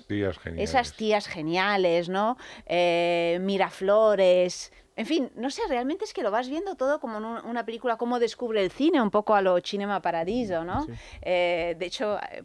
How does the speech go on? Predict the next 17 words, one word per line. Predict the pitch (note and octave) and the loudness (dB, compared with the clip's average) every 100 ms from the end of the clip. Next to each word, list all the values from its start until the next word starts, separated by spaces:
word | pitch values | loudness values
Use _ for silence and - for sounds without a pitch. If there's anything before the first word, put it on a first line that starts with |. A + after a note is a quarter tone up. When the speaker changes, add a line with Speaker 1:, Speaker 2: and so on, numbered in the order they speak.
| - | -16
Speaker 2:
se | - F3 E3 D#3 | -8 -4 -2 -4
entra | F#3 G3 G3 F3+ | -6 -8 -4 -4
por | F3 | -2
debajo | E3 E3+ F3 F3 E3+ | -2 0 0 -2 -2
la | E3 | -2
música | E3 F3 E3+ - D#3+ D3+ | -4 -10 -12 -8 -8 -8
maravillosa | E3 E3 E3 E3 F3 F3 D#3+ | -10 -6 -6 -4 -4 -4 -6
de | D#3+ D#3+ | -4 -4
Cinema | D#3+ E3 E3+ E3+ | -6 -8 -6 -4
Paradiso. | E3+ E3 F3 F#3 E3 - - - - - | -4 -4 -4 -4 -8 -10 -20 -20 -20 -12
En | - G#3 | -8 -4
fin, | D#4 G4 | -2 -4
la, | G3 F#3+ | -4 -4
eh, | - E3 D#3+ _ | -2 -2 -4 _
y | F#3+ | -6
todo | - D4 | 0 2
esto, | E4+ - | 0 0